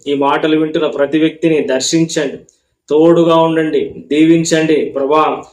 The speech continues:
సొంత వారే, బయటి వారే ప్రభా వ్యతిరేకంగా ఉన్నా సరే నీ బిడ్డలను నువ్వు రక్షించి ఆపదల నుంచి విడిపించండి, అప్పుల బారి నుంచి విడిపించండి అయ్యా, అనారోగ్యంను స్వస్థపరిచి మేలు చేసి దీవించమని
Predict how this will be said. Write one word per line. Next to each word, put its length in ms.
సొంత 320
వారే, 560
బయటి 260
వారే 360
ప్రభా 600
వ్యతిరేకంగా 640
ఉన్నా 320
సరే 500
నీ 120
బిడ్డలను 380
నువ్వు 220
రక్షించి 840
ఆపదల 480
నుంచి 240
విడిపించండి, 920
అప్పుల 300
బారి 360
నుంచి 280
విడిపించండి 880
అయ్యా, 140
అనారోగ్యంను 680
స్వస్థపరిచి 960
మేలు 300
చేసి 360
దీవించమని 880